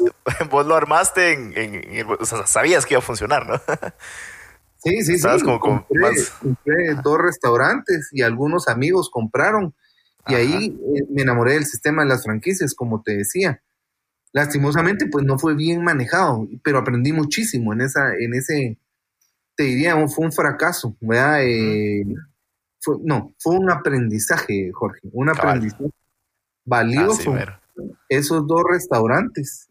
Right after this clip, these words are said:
Speaker 2: y, y me di cuenta que si yo unía mi experiencia en tiendas de barrio con la experiencia en franquicias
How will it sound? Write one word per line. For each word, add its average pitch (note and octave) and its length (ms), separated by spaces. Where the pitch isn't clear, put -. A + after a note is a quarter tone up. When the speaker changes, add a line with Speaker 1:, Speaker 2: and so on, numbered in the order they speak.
Speaker 2:
y, A2 840
y D3 120
me C3+ 100
di B2 120
cuenta E3+ 360
que D#3+ 140
si A#2 200
yo B2 80
unía D#3+ 360
mi D#3+ 140
experiencia C3 720
en G#2+ 200
tiendas C#3+ 280
de B2+ 100
barrio C3 400
con D3+ 200
la C3 80
experiencia C3+ 600
en D3+ 80
franquicias D3+ 760